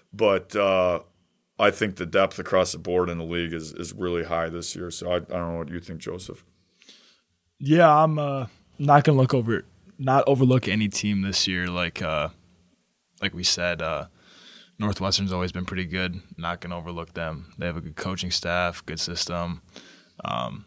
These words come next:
Speaker 2: you got teams like, you know, Northland, Martin Luther that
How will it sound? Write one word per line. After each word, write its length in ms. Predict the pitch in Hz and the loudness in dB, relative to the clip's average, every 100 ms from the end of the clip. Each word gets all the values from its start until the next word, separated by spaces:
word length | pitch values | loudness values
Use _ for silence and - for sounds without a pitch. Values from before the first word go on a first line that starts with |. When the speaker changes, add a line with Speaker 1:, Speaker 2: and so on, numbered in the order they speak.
| _ | _
Speaker 2:
you 140 | - 98 | -10 -4
got 180 | 90 | -4
teams 300 | - 95 95 | -4 -4 -4
like, 160 | 90 87 - _ _ _ _ _ | -4 -6 -10 _ _ _ _ _
you 120 | - 87 | -8 -6
know, 160 | 85 | -6
Northland, 960 | 87 87 90 92 - 90 87 85 80 - _ _ _ _ - | -4 -4 -4 -4 -6 -6 -6 -6 -8 -12 _ _ _ _ -8
Martin 280 | 85 82 85 | -6 -4 -6
Luther 360 | 90 90 87 | -6 -6 -6
that 320 | 85 80 71 | -6 -6 -6